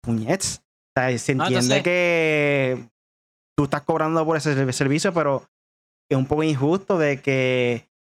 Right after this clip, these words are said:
Speaker 1: tengan que pagarte bonif-, bonificaciones, bonificaciones, pero realmente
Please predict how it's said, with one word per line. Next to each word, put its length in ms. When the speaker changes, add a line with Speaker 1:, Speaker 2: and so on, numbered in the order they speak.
Speaker 1:
tengan 420
que 200
pagarte 1000
bonif-, 300
bonificaciones, 800
bonificaciones, 640
pero 180
realmente 880